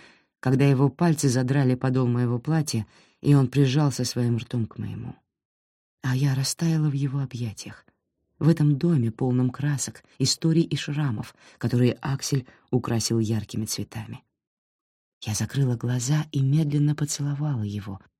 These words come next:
улыбаясь. И теперь, да, теперь мы были чистым холстом. Но этот холст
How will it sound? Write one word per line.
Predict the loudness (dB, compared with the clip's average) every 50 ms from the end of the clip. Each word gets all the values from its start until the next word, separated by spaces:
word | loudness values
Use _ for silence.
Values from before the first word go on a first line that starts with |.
| _ _ _ _ _
улыбаясь. | 0 2 2 2 2 2 0 -2 -2 -4 -6 -8 -8 -10 -10 _ _ _ _ _ _ _ _ _ _ _ _ _ _ _ _ _ _
И | 4 6 6 6 4
теперь, | 4 2 0 2 4 4 4 4 4 2 -2
да, | -2 -4 -4 -6 -8 -14 _ _ _ _ _ _ _ _ _ _ _ _ _ _ _ _ _
теперь | 2 2 6 8 10 10 12
мы | 12 10 10
были | 8 8 8 6 6
чистым | 4 2 2 2 2 2 2 0 2
холстом. | 0 -2 -4 -4 -4 -6 -6 -6 -6 -6 -6 -6 -8 _ _ _ _ _ _ _ _ _ _ _ _ _ _ _
Но | 6 6 8 8 6
этот | 6 4 4 2 0 -2 -4
холст | -4 -2 2 4 4 4 2 0 -4 -10 -14 -20